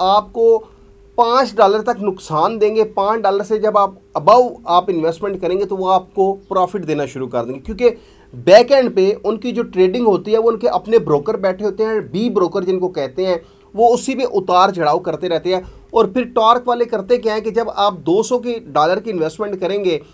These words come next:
क्योंकि आपको पता है दो सौ डॉलर इन्वेस्टमेंट करूँगा तो दो सौ डॉलर एक्स्ट्रा आएगा, तो वो आप इन्वेस्टमेंट कर देते हैं, लेकिन उसमें पता चलता है जी वो तो आपको नुकसान हो गया। तो दो सौ डॉलर आप खाली हाथ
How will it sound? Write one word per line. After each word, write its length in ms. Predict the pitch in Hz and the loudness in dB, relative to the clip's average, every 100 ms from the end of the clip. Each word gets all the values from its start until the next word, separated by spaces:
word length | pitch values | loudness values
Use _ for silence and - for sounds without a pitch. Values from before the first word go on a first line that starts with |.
| _ - | _ -14
क्योंकि 180 | 214 | 0
आपको 260 | 220 202 214 | 2 2 0
पता 220 | 214 208 | -4 -4
है 60 | 226 | -6
दो 200 | 151 170 | -4 -6
सौ 120 | 185 | -6
डॉलर 280 | 196 185 196 | -4 -4 -4
इन्वेस्टमेंट 480 | 180 143 - 185 180 | -6 -8 -8 -8 -6
करूँगा 240 | 170 190 | -4 -6
तो 120 | 151 | -6
दो 220 | 123 127 151 | -10 -6 -6
सौ 120 | 151 | -6
डॉलर 320 | 139 139 139 | -6 -4 -6
एक्स्ट्रा 360 | 123 123 180 175 | -8 -12 -4 -2
आएगा, 320 | 120 110 101 - - - _ | -2 -6 -12 -14 -20 -20 _
तो 40 | 220 | 4
वो 160 | 226 233 - | 6 6 4
आप 320 | 190 208 202 214 - 165 | 4 4 2 -4 -4 -4
इन्वेस्टमेंट 540 | 147 156 165 220 202 | -2 -2 -4 -6 -4
कर 120 | 196 | -4
देते 220 | 190 185 | -6 -6
हैं, 80 | 202 | -2
लेकिन 240 | 180 175 185 | -2 -2 -4
उसमें 220 | 190 180 | -6 -6
पता 180 | 185 185 | -6 -6
चलता 260 | 180 160 | -6 -6
है 60 | 165 | -6
जी 140 | 180 | -6
वो 180 | 160 165 | -4 -4
तो 280 | 165 170 165 | -4 -4 -2
आपको 300 | 139 123 123 | -4 -6 -8
नुकसान 480 | 135 123 - 147 185 | -12 -14 -10 -6 -4
हो 100 | 165 | -4
गया। 220 | 147 143 - _ _ - | -6 -8 -10 _ _ -12
तो 40 | |
दो 240 | 131 175 214 | 2 4 4
सौ 120 | 226 | 2
डॉलर 300 | 190 175 190 | 0 2 2
आप 220 | 170 170 - | 4 2 0
खाली 340 | - 156 190 | 0 0 0
हाथ 340 | 165 156 160 | 0 0 0